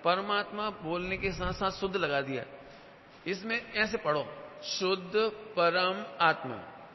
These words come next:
तो आत्मा तो common thing है, और दो विशेषण है, जरा इसे समझ लो आप।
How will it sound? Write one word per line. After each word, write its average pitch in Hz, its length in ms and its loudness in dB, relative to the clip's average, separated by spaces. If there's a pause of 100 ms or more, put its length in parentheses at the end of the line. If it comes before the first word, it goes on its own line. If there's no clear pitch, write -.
(920)
तो 196 80 2
आत्मा 202 560 4
तो 226 120 4
common 208 340 2
thing 185 240 0
है, - 280 -6 (640)
और 214 80 4
दो 202 260 8
विशेषण 160 500 0
है, 117 200 -8 (2250)
जरा 220 140 8
इसे 240 160 4
समझ 196 360 2
लो 147 120 0
आप। 110 300 -4